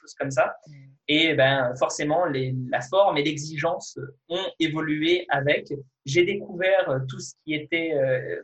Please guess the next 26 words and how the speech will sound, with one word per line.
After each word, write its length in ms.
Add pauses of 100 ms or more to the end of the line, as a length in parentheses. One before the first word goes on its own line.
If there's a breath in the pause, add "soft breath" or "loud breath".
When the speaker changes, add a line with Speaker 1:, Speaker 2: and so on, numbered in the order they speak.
(140)
Speaker 1:
communauté, 640
on 60
va 160
dire, 340 (100)
des 200
zététiciens, 840
de 100
l'esprit 440
critique, 600
euh, 160 (320 loud breath)
du 160
scepticisme, 840 (500 loud breath)
euh, 240
via 160
YouTube 400
aussi, 320 (180)
euh, 240
via, 280
bah, 180 (180)
des 60
chaînes, 440
euh, 240 (140)
très 160
connues 420
comme, 280
euh, 180